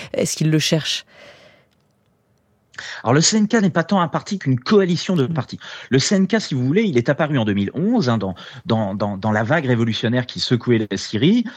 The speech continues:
Speaker 2: et il s'est organisé par une coalition de partis politiques qui sont parfois beaucoup plus anciens que le P Y D. Il y a par exemple le P D K S, le Parti démocratique du Kurdistan syrien, qui est une extension du P D K, qui est le parti du clan Barzani au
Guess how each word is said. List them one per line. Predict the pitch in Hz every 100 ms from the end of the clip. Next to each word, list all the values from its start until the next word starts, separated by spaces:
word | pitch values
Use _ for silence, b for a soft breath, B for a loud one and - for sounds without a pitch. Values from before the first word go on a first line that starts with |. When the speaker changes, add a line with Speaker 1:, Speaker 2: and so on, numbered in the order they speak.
| B 131
Speaker 2:
et |
il | 135
s'est | - 185
organisé | 196 185 170 160 151 185 220 233
par | 214 147
une | 139 135
coalition | 190 175 160 - 180 131
de |
partis | 110 139 -
politiques | 139 127 - 208
qui | 160
sont | - 151
parfois | - - 214 B B -
beaucoup | 113 247 - 185
plus | - 156
anciens | 151 - 196
que | 151
le | 131
P | 131
Y | 104
D. | 78 B B B B
Il | 113
y | 139
a |
par | 147 135 127
exemple | 127 143 120 95
le |
P | 82 131
D | 117
K | -
S, | 113 233 -
le | -
Parti | 113 -
démocratique | 120 113 120 113 117
du | 92
Kurdistan | 87 92 - 107
syrien, | - - 98 123 220 B B -
qui | 156
est | 160
une | 170 254
extension | - - 202 185 - 170 180 139 - -
du | 107
P | 127 113
D | 104
K, | 202 233
qui | - 139
est |
le | 123
parti | - - - - - 202 - B -
du | 131
clan | - 180 165
Barzani | 127 120 127 208
au | 175